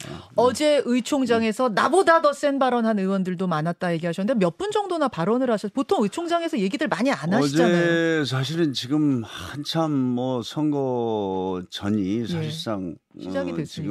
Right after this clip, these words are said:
Speaker 2: 됐으니까.
Speaker 1: 시작이
Speaker 2: 예.
Speaker 1: 됐고,
Speaker 2: 예.
Speaker 1: 어, 그래서 의원들이 어제 한 절반 정도 왔던 것 같은데요.
Speaker 2: 예.
Speaker 1: 어제 한 이십 명 넘게 발언을
Speaker 2: 이십 명
Speaker 1: 했습니다.
Speaker 2: 넘게.
Speaker 1: 아, 그래서, 어, 뭐 여기는 어제 발언한 분 중에는 소위 아주 친명으로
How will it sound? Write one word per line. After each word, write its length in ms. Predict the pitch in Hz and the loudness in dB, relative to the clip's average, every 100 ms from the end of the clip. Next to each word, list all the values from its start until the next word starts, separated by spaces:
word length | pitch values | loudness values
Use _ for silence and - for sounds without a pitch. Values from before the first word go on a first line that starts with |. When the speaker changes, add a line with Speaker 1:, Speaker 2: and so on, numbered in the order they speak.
| 101 | -2
Speaker 2:
됐으니까. 40 | 90 | -2
Speaker 1:
시작이 380 | - - 143 80 | -6 -4 -4 -4
Speaker 2:
예. 60 | |
Speaker 1:
됐고, 640 | 85 95 - - 110 110 104 | -4 -8 -8 -8 -6 -4 -6
Speaker 2:
예. 80 | 80 | -8
Speaker 1:
어, 400 | 90 90 85 101 - 98 | -8 -6 -6 -10 -14 -10
그래서 260 | 107 107 | -8 -6
의원들이 680 | 107 107 120 113 107 117 113 - - _ _ _ _ | -4 -2 -4 -4 -6 -6 -8 -14 -20 _ _ _ _
어제 300 | - 127 135 | -18 -14 -10
한 300 | 123 117 139 | -8 -6 -8
절반 600 | - - 101 131 190 233 208 | -8 -6 -4 -4 -2 -4 -4
정도 420 | 185 160 151 123 | -4 -2 -2 0
왔던 320 | 87 - 151 | -2 0 0
것 160 | 127 92 | -2 -4
같은데요. 560 | 95 90 95 156 92 - | -8 -6 -4 -6 -6 -8
Speaker 2:
예. 480 | 156 147 151 147 180 - | -8 -8 -10 -12 -16 -10
Speaker 1:
어제 360 | 110 139 160 | -6 -4 -2
한 200 | 160 175 | -2 0
이십 300 | 147 185 226 | 0 2 4
명 240 | 226 208 135 | 4 4 2
넘게 320 | 123 123 156 | 2 0 -2
발언을 400 | 104 107 135 98 | -2 -2 -2 -4
Speaker 2:
이십 220 | - 156 | -6 -4
명 120 | 156 | -4
Speaker 1:
했습니다. 180 | 151 135 | -4 -6
Speaker 2:
넘게. 420 | 139 147 - 139 | -10 -12 -14 -12
Speaker 1:
아, 160 | 143 151 | -12 -12
그래서, 540 | 156 123 123 139 160 170 - _ _ _ - - - _ _ | -6 -2 -2 -2 -6 -8 -18 _ _ _ -20 -20 -20 _ _
어, 560 | - - 98 98 - 127 107 _ _ _ | -12 -8 -8 -8 -8 -12 -16 _ _ _
뭐 200 | - 117 | -8 -2
여기는 680 | 107 120 147 170 151 120 - - | 0 2 2 2 2 0 -4 -8
어제 280 | 110 139 160 | -2 0 0
발언한 500 | 120 135 175 175 147 | 0 0 2 2 2
분 180 | 139 | 0
중에는 460 | 113 - 143 143 135 | 0 2 2 2 0
소위 320 | 123 180 175 | 0 2 2
아주 320 | 80 143 165 | 2 0 0
친명으로 720 | - - 226 233 190 143 117 | -2 2 4 4 2 0 0